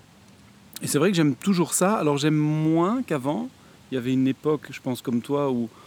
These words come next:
je donnais des coachings d'impro, euh, deux, trois, pff,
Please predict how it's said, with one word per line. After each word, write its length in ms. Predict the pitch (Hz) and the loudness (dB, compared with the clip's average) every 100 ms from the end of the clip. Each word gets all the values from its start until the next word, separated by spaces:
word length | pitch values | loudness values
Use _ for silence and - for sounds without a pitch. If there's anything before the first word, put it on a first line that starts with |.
| - - - - - - | -20 -20 -20 -20 -20 -16
je 120 | - 127 | -10 -6
donnais 140 | 123 | -4
des 120 | 110 | -4
coachings 400 | 117 139 - 143 | -4 -4 -4 -2
d'impro, 540 | 120 120 107 - 147 135 | -2 -2 -4 -6 -4 -4
euh, 40 | 104 | -6
deux, 320 | 107 156 143 | -4 -4 -4
trois, 520 | - - 147 143 139 - - | -10 -8 -6 -6 -8 -12 -20
pff, 80 | - | -20